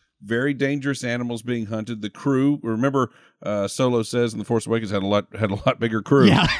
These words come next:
Speaker 2: <laughs>
Speaker 1: <laughs> And the crew gets taken out by some of these animals as well as they, uh, are, are on the planet's surface. And so, um, this, this hunter,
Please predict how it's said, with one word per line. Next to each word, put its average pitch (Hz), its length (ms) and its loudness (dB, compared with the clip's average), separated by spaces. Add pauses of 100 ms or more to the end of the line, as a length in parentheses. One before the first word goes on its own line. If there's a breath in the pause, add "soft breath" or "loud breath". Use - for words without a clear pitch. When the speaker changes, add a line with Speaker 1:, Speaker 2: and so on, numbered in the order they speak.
(280)
Speaker 2:
<laughs> - 0 -
Speaker 1:
<laughs> - 1500 0
And 131 200 4
the 127 60 2
crew 143 260 6
gets 139 240 2
taken 135 280 2
out 127 160 4
by 120 120 4
some 123 220 0
of 117 60 -2
these 113 160 0
animals 113 380 0
as 98 100 -4
well 110 380 2
as 101 220 0
they, 98 260 -4
uh, 92 160 -2 (380 soft breath)
are, 92 200 0
are 101 240 2
on 110 120 0
the 98 60 -6
planet's 104 380 -2
surface. 104 440 -6 (320 soft breath)
And 107 180 -2
so, 110 440 0
um, 101 320 -2 (1080)
this, 123 240 -2
this - 440 -6 (240)
hunter, 123 500 -2